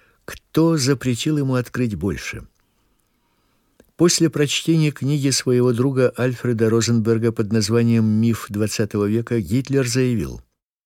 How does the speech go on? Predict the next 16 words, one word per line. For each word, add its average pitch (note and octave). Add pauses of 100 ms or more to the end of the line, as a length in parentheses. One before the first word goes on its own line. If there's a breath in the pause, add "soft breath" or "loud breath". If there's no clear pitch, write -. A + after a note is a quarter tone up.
(500)
«Творение C#3+
еще C3+
не C#3
приходит A#2+
к -
концу, A2
человек G#2+
становится B2
Богом, D#2
человек — F#2+
это A2+
Бог G2
в -
творении». G2 (1200)
Йозеф D3+
Геббельс, G#2+